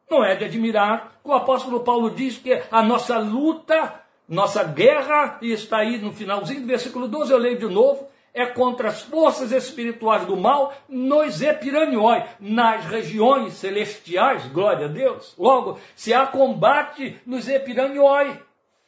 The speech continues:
é lá que temos de lutar. O diabo influencia neste mundo físico, mas o faz nas dimensões dos Epiranioi, nas regiões celestiais.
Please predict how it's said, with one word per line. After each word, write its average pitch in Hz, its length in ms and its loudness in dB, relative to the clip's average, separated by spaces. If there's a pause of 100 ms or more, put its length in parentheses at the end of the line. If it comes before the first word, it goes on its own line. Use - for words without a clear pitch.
(240)
é 240 100 -4
lá 226 260 4
que 233 120 -12
temos 254 340 -2
de 233 80 -12
lutar. 262 720 -2 (600)
O 156 100 -6
diabo 247 300 4
influencia 262 460 -2
neste 269 240 -4
mundo 262 240 -4
físico, 277 440 -2
mas 233 200 2
o 254 80 -4
faz 247 340 0
nas 214 280 -4
dimensões 247 960 0 (140)
dos 160 220 -12
Epiranioi, 214 760 -2
nas 190 200 -2
regiões 226 640 0
celestiais. 147 920 -6